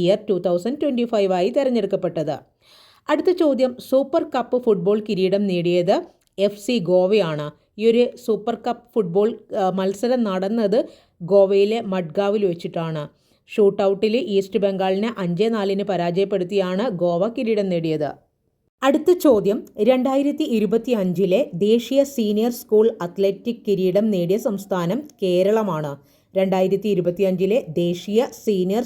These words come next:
സ്കൂൾ അത്ലറ്റിക് കിരീടം നേടിയത് കേരളം. അടുത്ത ചോദ്യം, പതിനാലാം ജൂനിയർ ഹോക്കി ലോകകപ്പ് കിരീടം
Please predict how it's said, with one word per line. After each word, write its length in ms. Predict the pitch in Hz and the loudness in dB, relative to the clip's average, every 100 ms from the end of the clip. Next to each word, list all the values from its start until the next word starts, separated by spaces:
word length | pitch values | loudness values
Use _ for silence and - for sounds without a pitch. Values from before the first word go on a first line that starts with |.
| - | -6
സ്കൂൾ 300 | - 190 247 - 180 | -4 0 0 0 -6
അത്ലറ്റിക് 480 | 175 190 185 240 - | -4 -4 -4 -8 -6
കിരീടം 360 | 175 175 190 196 | -2 0 -2 -2
നേടിയത് 360 | 185 180 180 269 - _ _ - | 0 -2 -2 -4 -6 _ _ -2
കേരളം. 580 | 196 180 165 156 214 214 - - _ _ _ _ _ 302 | 2 2 2 0 0 -4 -8 -18 _ _ _ _ _ -2
അടുത്ത 220 | 302 370 359 | 0 2 2
ചോദ്യം, 320 | 254 190 180 277 - _ _ - | 2 2 0 -2 -8 _ _ -2
പതിനാലാം 720 | 269 240 294 294 226 180 180 302 - 160 151 | 0 0 0 0 2 2 0 -2 -8 -6 0
ജൂനിയർ 480 | 226 240 247 269 285 277 | 2 4 4 2 0 0
ഹോക്കി 440 | 220 196 196 240 302 - 196 | 2 2 0 -2 -2 0 4
ലോകകപ്പ് 520 | 185 185 190 214 233 226 | 4 4 -2 -2 -2 -2
കിരീടം 360 | 180 180 190 | 0 0 0